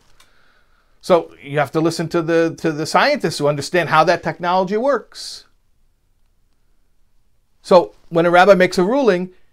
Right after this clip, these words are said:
he, or, or like the Rogatchover, who asked his grandson, who understood law, "Explain to me what, what the, the basis of these taxes are," right? So a rabbi has to take in, take into account the reality, but,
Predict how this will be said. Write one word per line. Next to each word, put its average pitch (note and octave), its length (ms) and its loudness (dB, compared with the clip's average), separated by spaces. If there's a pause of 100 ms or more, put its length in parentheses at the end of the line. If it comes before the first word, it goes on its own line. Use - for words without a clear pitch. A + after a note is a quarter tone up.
(320)
he, - 300 -12
or, E3+ 180 -4
or F3+ 120 6
like F#3+ 140 4
the G#3+ 100 8
Rogatchover, A3+ 520 6
who D#3+ 140 4
asked D#3+ 340 -2
his F#3 140 -4
grandson, F3+ 720 0 (220)
who F3 160 4
understood G3+ 520 0
law, C#3 400 2 (840)
"Explain A#3 480 2
to A3 80 -4
me B3 180 -2
what, D#3 440 0
what D#3 280 -6
the, E3 260 2
the E3 80 0
basis D3 420 -4
of D#3+ 120 -4
these F#3+ 220 -6 (200)
taxes B3 460 -2
are," E2 240 -12
right? E3+ 240 -4 (500)
So - 140 0
a E3+ 60 4
rabbi B3 260 6
has G#3 200 0
to F3+ 100 0
take F3 240 0
in, D#3 200 -4 (360)
take E3+ 240 -2
into D3+ 240 -4
account A#2+ 400 -10
the C#3+ 80 -4
reality, G2+ 580 -10 (1400)
but, - 460 -8